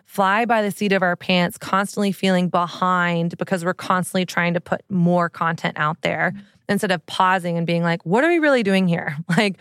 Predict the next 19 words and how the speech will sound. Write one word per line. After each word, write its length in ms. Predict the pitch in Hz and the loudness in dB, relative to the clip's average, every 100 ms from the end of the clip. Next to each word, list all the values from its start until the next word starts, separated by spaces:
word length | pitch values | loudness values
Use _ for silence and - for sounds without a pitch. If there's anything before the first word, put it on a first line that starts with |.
| - - - | -16 -8 2
where 160 | 247 | 4
are 40 | 311 | 4
we 100 | 302 | 4
headed? 360 | 233 214 185 | 4 4 2
What 140 | 180 214 | 2 2
do 40 | |
we 100 | 262 | 4
wanna 280 | 240 226 208 | 4 4 4
do? 200 | 202 185 | 2 2
Like, 180 | 175 170 | 2 2
what 180 | 190 262 | 2 4
are 40 | |
we 100 | 285 | 2
trying 260 | 240 247 196 | 2 0 0
to 60 | |
say 240 | - 185 180 | 0 2 2
to 80 | |
the 80 | 165 | 0
world? 400 | 156 175 - - | 2 0 0 -6